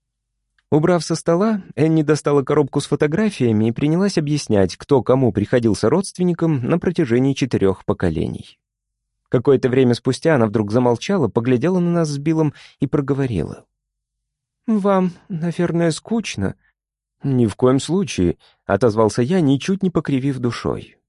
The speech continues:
Рассказывала Энни весьма интересно. Можно сказать, что она, подобно мне и Биллу,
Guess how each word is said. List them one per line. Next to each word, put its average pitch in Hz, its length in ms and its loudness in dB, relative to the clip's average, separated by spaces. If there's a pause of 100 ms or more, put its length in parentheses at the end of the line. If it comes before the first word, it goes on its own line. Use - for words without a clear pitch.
(120)
Рассказывала 151 680 0
Энни 151 260 2
весьма 104 380 0
интересно. - 720 -4 (460)
Можно 143 260 0
сказать, 123 300 0
что 123 200 2
она, 110 200 2
подобно 110 400 0
мне 107 220 2
и - 20 2
Биллу, 120 400 0